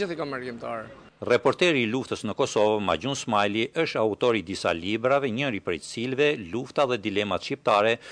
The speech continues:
Speaker 2: ku pasqyrohet heroizmi i luftëtarëve të U Q K-s. Ai është autor i rreth një mijë gjashtëqind fotografive me temë të luftës, si dhe të një libri të tretë ende në dorëshkrim.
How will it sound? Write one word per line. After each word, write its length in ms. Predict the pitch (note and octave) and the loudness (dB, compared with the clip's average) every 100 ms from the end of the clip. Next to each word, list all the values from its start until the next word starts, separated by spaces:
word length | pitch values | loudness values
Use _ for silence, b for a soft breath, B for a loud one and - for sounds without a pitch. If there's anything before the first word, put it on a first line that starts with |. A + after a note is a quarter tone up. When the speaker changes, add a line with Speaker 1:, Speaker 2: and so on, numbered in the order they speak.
| B B | B B
Speaker 2:
ku 160 | A2 - | -6 -2
pasqyrohet 640 | G2+ - F#2+ G#2 C#3 C3+ | -2 0 0 2 2 0
heroizmi 540 | D3 C#3+ A2 G2+ A2+ | 0 0 0 -2 -2
i 20 | G#2+ | -4
luftëtarëve 640 | G#2+ A#2 G2+ F#2+ F#2+ G2 | -2 -2 2 4 4 0
të 160 | G#2 G2 | 0 -2
U 80 | |
Q 140 | - G2 | -4 -2
K-s. 320 | G2 D#2+ - - B B B B - | 0 0 -4 -16 B B B B 0
Ai 160 | F3 | 2
është 220 | C#3 - G#2 | 2 2 2
autor 420 | G2 - B2 B2 | 2 2 4 4
i 80 | G2+ | 2
rreth 240 | G2 F2 | 0 -2
një 160 | B2 B2+ | -4 -2
mijë 240 | A#2+ F2+ G2+ | -2 -2 -2
gjashtëqind 320 | G#2+ A2 F#2+ | -2 -4 -6
fotografive 720 | G2+ F2+ F2 - A#2 C3+ C#3+ | -4 0 -2 -2 -4 -2 -2
me 160 | G#2+ - | -2 -2
temë 240 | A2+ F2+ | -2 -2
të 80 | C3 | -4
luftës, 400 | B2 G#2 B2 A#2+ - B B | -4 -2 0 0 -4 B B
si 160 | - F3 | -4 0
dhe 160 | C#3+ | 0
të 160 | - F#2+ | -2 -4
një 120 | F#2 A2+ | -4 -4
libri 320 | A#2+ G#2+ F#2 | -2 -2 -2
të 140 | E2 | -4
tretë 460 | - G#2 C#3+ - - A#2+ | 0 2 2 0 -4 -2
ende 160 | G#2+ G2+ | -2 -2
në 160 | G2 | -2
dorëshkrim. 560 | F2 F2 - G2+ D#2+ | -2 -4 -4 -4 -4